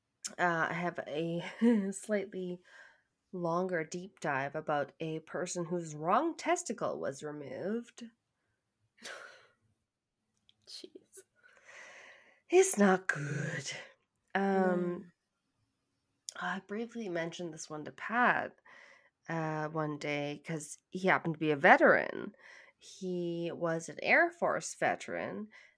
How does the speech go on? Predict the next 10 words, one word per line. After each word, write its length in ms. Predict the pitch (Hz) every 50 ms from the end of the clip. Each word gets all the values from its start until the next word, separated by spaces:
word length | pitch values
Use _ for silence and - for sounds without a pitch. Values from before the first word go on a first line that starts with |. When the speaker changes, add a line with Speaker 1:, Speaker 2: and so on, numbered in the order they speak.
| _
Speaker 1:
that 180 | - 143 175 175
had 300 | 180 170 147 135 - -
cancer 540 | - 170 156 135 117 131 - - 175 165 170
in 240 | 175 190 190 175
one 160 | 151 135 123 127
of 160 | 143 175 185
his 520 | 214 226 240 262 285 294 294 - - - -
testicles, 760 | - - 139 120 - - - - 151 165 208 233 226 - -
one 260 | 175 156 156 175 214 233
nut. 380 | 190 151 151 190 247 - -